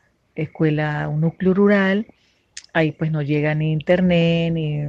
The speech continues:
ni telefonía celular, ni nada de eso, y la maestra que cono-, vive en el, en el mismo caserío,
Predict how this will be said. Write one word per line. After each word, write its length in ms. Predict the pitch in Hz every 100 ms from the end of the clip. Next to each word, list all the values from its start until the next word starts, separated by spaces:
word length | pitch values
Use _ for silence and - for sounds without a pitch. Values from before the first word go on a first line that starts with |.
| 147 - - _ -
ni 80 |
telefonía 460 | 147 151 143 147 143
celular, 680 | - 156 165 180 170 165 156
ni 80 |
nada 200 | 147 143
de 120 | 156 160
eso, 240 | - 175
y 140 | 175 156
la 140 | 165
maestra 440 | 202 185 175 - 185
que 120 | 160
cono-, 280 | 151 147 160
vive 300 | 170 180 160
en 100 | 143
el, 300 | 139 139 - - - _ -
en 80 |
el 80 | 151
mismo 520 | 151 143 160 151 147 151 - - -
caserío, 600 | - 156 165 156 147 151